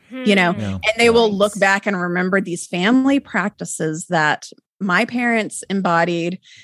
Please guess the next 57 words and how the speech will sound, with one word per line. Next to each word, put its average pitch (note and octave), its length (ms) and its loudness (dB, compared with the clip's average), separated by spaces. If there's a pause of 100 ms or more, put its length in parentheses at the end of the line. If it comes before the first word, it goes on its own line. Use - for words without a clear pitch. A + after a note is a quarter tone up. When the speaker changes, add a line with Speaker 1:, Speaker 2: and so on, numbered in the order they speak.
(420)
Speaker 1:
And F3+ 160 0
I F#3 260 0
understand G3+ 560 0
a F3 40 2
little E3+ 180 0
bit E3 200 -2
more E3 300 0
now D#3+ 200 -2
that D3+ 100 -4
I'm C#3+ 160 -4
older. A2 460 -8 (200)
And G3+ 140 2
that's F#3+ 200 0
okay. F#3 540 -4
<laughs> - 40 -8
And D4+ 180 2
that's - 180 2
okay. A3 280 0 (260)
It's B3 180 0
so B3+ 220 4
easy, B3+ 400 -2 (180)
you A3 160 0
know, F3 140 0
I, F3 260 0
I G3 100 -2
tend G3+ 300 -2
to, F#3 240 -2
I E3+ 100 0
love F#3+ 200 0
that F#3+ 160 2
idea E3+ 360 2
of, F3+ 120 -6
like, D3+ 240 0 (100)
as F3+ 140 -2
parents, F3 400 -4
we E3 80 -6
tend F3+ 200 -6
to D#3+ 360 0
give F#3 140 -2
ourselves E3 300 -2
too F#3 120 -6
much E3+ 140 -6
of F3 40 -6
the E3+ 60 -6
credit E3 400 0
and F3 240 -2
too F3+ 100 -6
much E3 180 -4
of F3 60 -8
the E3 60 -2
blame, F3+ 400 -2 (140)
Speaker 3:
Hmm. G#2+ 280 -6
Speaker 1:
that F3+ 340 2 (220)
really C4 300 2
and G#3 140 0
truly, F3 560 -4 (100)
um, E3+ 480 -2